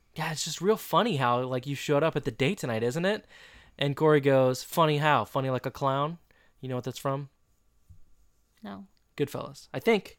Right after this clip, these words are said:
Speaker 2: Oh, I hate Goodfellas. I never watched it all the way through.
Speaker 1: It's a hu-, but it's, like, a huge line. Um, anyway, I'm looking that up because I don't remember if it's Goodfellas or Godfather.
Speaker 2: Same thing.
Speaker 1: Oh, God. All of the hate we're gonna get.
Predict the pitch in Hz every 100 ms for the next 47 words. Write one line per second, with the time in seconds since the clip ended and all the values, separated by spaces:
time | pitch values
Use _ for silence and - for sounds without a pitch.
0 | 277 254 240 247 202 175 190 208 220 -
1 | - 240 240 247 254 262 214 196 190 190
2 | 175 254 208 - 165 196 185 202 120 -
3 | 147 156 104 110 101 - - - - -
4 | 139 135 131 123 - 156 135 135 196 262
5 | 214 147 180 139 143 151 151 156 147 143
6 | 139 - 147 156 160 170 165 - 147 139
7 | 131 127 117 - - 127 123 123 117 117
8 | 123 _ _ _ _ - - 320 285 -
9 | 190 185 190 - - 135 123 110 - 117
10 | 113 113 110 113 - _ - 160 156 131
11 | 123 123 139 143 127 123 120 117 123 123